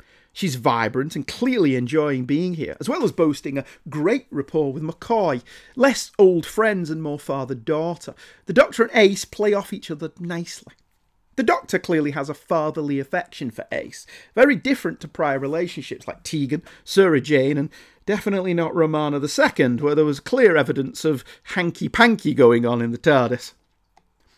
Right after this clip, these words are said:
I was also impressed with how this was shot. I've complained before that one of the reasons Doctor Who started struggling was that it was mired in seventies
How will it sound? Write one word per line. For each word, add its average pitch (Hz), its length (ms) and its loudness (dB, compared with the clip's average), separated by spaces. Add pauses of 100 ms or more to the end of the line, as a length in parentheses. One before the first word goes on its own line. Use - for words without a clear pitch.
(180)
I 254 60 0
was 262 140 2
also 339 260 -2
impressed 196 340 -4
with 165 120 -8
how 170 160 -6
this 151 180 -8
was 160 100 -6
shot. - 640 -10 (520)
I've 247 160 6
complained 202 460 2
before 175 460 2
that - 180 -10
one 139 180 0
of 139 100 -6
the 143 100 -6
reasons 131 400 -4
Doctor - 320 -8
Who 131 120 -4
started 120 380 -10
struggling 196 480 -2
was 135 160 -4
that 151 100 -4
it 147 60 -10
was 139 140 -6
mired 160 500 -4
in 131 100 -4
seventies 143 720 -4